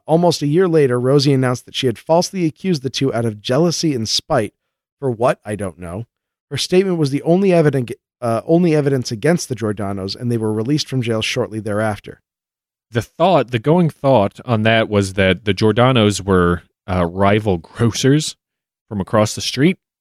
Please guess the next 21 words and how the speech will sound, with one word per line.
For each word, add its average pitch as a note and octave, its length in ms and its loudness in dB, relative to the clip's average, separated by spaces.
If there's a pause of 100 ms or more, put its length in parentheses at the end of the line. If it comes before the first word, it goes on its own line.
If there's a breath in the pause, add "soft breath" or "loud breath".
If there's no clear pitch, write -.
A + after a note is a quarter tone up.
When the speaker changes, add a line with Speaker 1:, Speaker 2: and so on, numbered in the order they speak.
(200)
Speaker 2:
And C3+ 340 0
I, A2+ 140 2
Speaker 1:
Oh. F#2 80 -6
Speaker 2:
I G#2 100 0
think B2 320 -4
they A2 140 0
didn't A2+ 260 -2
like G#2 240 2
them G2+ 160 0
anyway. B2 640 2
Like, F#2+ 320 -2 (280)
there F#2+ 100 -2
was F#2 160 -2
a F#2+ 40 -4
little, F#2+ 440 0
little G#2+ 240 0
heat C3+ 280 -2
between A2+ 360 -2
the G#2 80 2
two A2+ 240 2
families. A#2+ 580 0